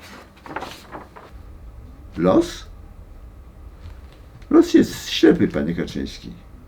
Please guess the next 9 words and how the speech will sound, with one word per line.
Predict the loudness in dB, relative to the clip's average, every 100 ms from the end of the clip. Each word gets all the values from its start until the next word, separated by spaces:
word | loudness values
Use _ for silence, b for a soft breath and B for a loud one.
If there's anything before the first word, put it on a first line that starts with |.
| -20 -18 -20 b b b
A | -8
pan | 2 4 4 0 b b b 2
trąbami | 4 6 6 4 2
kłamstw, | 4 4 4 -2 -10 -4
bez | 0 2
żadnej | 2 2 2 0
odpowiedzialności, | 2 2 4 2 2 -2 -4 -4 -4 -4 b b b b 0
ogłasza | 4 6 6 4 2
nam, | 2 0